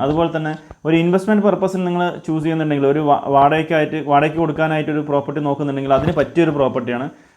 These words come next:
ചെറിയ ബഡ്ജറ്റിൽ ന-, അത്യാവശ്യം നല്ല സ്ഥലമുണ്ട്, നല്ലൊരു വീടുമുണ്ട്, രണ്ട് വീടുണ്ട്. അപ്പോൾ താല്പര്യമുള്ളവർ കോൺടാക്ട് ചെയ്യുക. ഈ ഒരു പ്രോപ്പർട്ടിക്ക് ഇതിൻ്റെ ഓണർ പറഞ്ഞിരിക്കുന്ന പ്രൈസ് വെറും അറുപത് ലക്ഷം രൂപയേ ഉള്ളൂ. അതും നെഗോഷ്യബിൾ ആണ്.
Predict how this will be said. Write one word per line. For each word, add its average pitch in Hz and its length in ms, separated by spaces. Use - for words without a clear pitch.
ചെറിയ 170 260
ബഡ്ജറ്റിൽ 185 380
ന-, 160 280
അത്യാവശ്യം 190 440
നല്ല 160 220
സ്ഥലമുണ്ട്, 170 500
നല്ലൊരു 160 340
വീടുമുണ്ട്, 151 440
രണ്ട് 185 280
വീടുണ്ട്. 139 320
അപ്പോൾ 120 200
താല്പര്യമുള്ളവർ 180 560
കോൺടാക്ട് 131 360
ചെയ്യുക. 101 200
ഈ 175 80
ഒരു 180 120
പ്രോപ്പർട്ടിക്ക് 170 420
ഇതിൻ്റെ 170 220
ഓണർ 165 240
പറഞ്ഞിരിക്കുന്ന 160 360
പ്രൈസ് 151 400
വെറും 202 180
അറുപത് 180 380
ലക്ഷം 180 300
രൂപയേ 160 320
ഉള്ളൂ. 139 160
അതും 202 180
നെഗോഷ്യബിൾ 165 560
ആണ്. 156 140